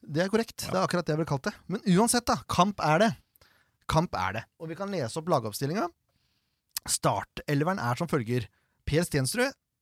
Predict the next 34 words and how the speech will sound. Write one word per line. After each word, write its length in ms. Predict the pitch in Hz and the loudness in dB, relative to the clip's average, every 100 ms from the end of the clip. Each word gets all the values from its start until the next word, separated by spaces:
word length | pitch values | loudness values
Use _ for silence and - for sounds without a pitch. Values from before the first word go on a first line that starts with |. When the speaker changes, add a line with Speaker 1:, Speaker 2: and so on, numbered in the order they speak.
| _ _ _ _ _ _ _ _ _ | _ _ _ _ _ _ _ _ _
Speaker 1:
Effie, 380 | 151 - 233 285 - _ _ | 0 0 -2 -2 -6 _ _
jeg 140 | 127 | -6
gidder 160 | 110 110 | -4 -8
ikke 140 | 127 | -8
å 20 | 131 | -6
ta, 80 | 107 | -6
altså, 160 | 113 120 113 | -6 -6 -6
Effie 240 | - 123 | -6 -6
vet 140 | 104 - | -6 -6
dere 80 | |
hvem 140 | 107 113 | -6 -4
er, 80 | 131 | -4
Thomas 240 | - 113 - | -4 -6 -6
Eftedal. 260 | - 123 139 - _ - | -4 -4 -4 -8 _ -8
Jeg, 160 | 120 120 | -8 -4
jeg 160 | 127 123 | -6 -2
tar 140 | 135 | -2
kallenavn 320 | - 113 107 | -2 -4 -4
der 140 | 113 113 | -4 -4
det 40 | |
passer 200 | 120 110 | -4 -4
seg. 160 | 147 156 | -6 -4
Speaker 2:
Ja, 140 | 90 107 | -2 0
ja, 140 | 104 104 | 0 -2
ja. 80 | 110 - _ _ _ | -8 -16 _ _ _
Speaker 1:
Eh, 420 | 131 131 131 131 131 - | -2 0 0 -2 -6 -2
Alexander 320 | 147 160 151 | 0 0 0
Gabrielsen. 540 | 147 123 131 131 262 320 - _ _ _ _ - | 2 2 2 0 -4 -6 -10 _ _ _ _ -12
Speaker 2:
Oi, 220 | 95 165 - _ _ _ _ | -6 -6 -8 _ _ _ _
da 220 | - 120 | -6 -2
Speaker 1:
Ja. 20 | |
Speaker 2:
går 220 | 123 120 120 | 2 4 6
beina 240 | 117 123 143 | 6 6 4
igjen. 180 | 175 | 0